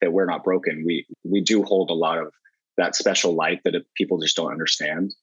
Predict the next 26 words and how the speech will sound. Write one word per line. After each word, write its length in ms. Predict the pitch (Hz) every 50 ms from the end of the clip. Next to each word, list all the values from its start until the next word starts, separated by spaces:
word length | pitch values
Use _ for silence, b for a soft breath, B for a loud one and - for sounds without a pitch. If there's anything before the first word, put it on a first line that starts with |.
| _ _ - B B B B - -
And 180 | 104 101 101 95
so 260 | - 113 101 95 92
to 120 | - 107
hear 340 | 95 - - 113 113 113 107
from, 340 | - - - 104 98 92 92
like, 220 | 87 80 80 - - - _ _ -
the 80 | 98 -
broken 420 | - 98 95 95 - 117 107 107
ones 260 | 110 110 117 117 113
about 260 | 117 110 113 113 -
this 160 | - 117 - -
book, 280 | - 117 120 120 - _ _ _ _ _ _ _ _ _ _ _ _ _ _ _ _ _ _ -
that 280 | 90 107 113 113 107 120
was 340 | 113 98 92 - - 92 95
really 220 | 107 104 98 92 92
who 120 | 95 95
this 180 | 85 85 - -
was 120 | 80 78 -
for. 360 | - - 73 65 - - - _ _ _ _ -
And 160 | 98 92 92
so 400 | - - 101 87 85 82 80 - -
in 120 | 104 101 95
helping 640 | - 110 113 113 - - 156 87 85 82 80 - - -
people 280 | 101 95 - 87 85
who 200 | - 92 87 85
have 200 | 82 78 76 73